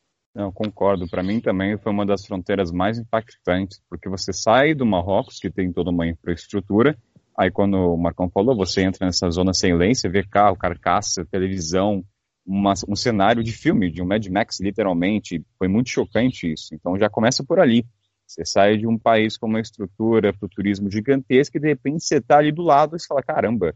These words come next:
foi do oito pro oitenta." Então já, a aventura já começa na fronteira. Então ali já foi o primeiro impacto do país e que é, é bonito, dada essa imagem cheia de destroços, acaba sendo um cenário bonito pra uma fotografia. O problema é que não dá pra tirar foto ali.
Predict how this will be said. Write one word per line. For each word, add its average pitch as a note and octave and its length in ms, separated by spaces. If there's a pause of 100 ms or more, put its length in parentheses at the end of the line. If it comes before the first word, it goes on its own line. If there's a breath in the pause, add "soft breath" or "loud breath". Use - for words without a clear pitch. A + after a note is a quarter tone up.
(300)
foi A#2+ 140
do A2 100
oito C3 180 (260)
pro D3 80
oitenta." G#2+ 480
Então G2+ 340 (300)
já, A2 220
a G2 120
aventura C3+ 420
já F3 120
começa F3+ 340
na F#3+ 80
fronteira. F2 500 (220)
Então F#2 260
ali F2+ 280
já G2 680 (140)
foi G#2 160
o G2 80
primeiro G2+ 260
impacto G2+ 480
do G2+ 120
país G2 480
e A3+ 260
que D#4 240
é, F3+ 140 (260)
é D#3+ 120
bonito, G3 580 (280)
dada A2+ 600 (120)
essa A2+ 220
imagem A2 880
cheia G#2 180
de F#2 120
destroços, G2+ 600
acaba D3 380
sendo C3 240
um A#2 160
cenário G#2+ 380
bonito G#2+ 420
pra F2+ 140
uma F2+ 100
fotografia. F2 500
O G#2 60
problema C3 300
é F4 100
que - 80
não D#4+ 60
dá E4 100
pra E4 100
tirar E4 240
foto - 420
ali. E2+ 260